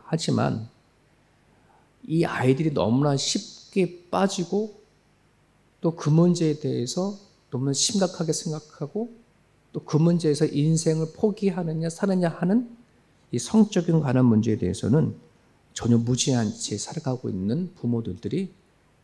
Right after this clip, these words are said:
오늘날 여전히 많이 있습니다. 남들에게, 어, 뒤처질세라 자녀들에게 여러 가지를 가르치고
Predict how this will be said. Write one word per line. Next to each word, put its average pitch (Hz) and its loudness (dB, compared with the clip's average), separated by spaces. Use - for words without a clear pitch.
오늘날 113 -2
여전히 120 -4
많이 101 -4
있습니다. - -8
남들에게, 139 6
어, 98 -2
뒤처질세라 120 2
자녀들에게 127 2
여러 127 6
가지를 127 2
가르치고 123 -4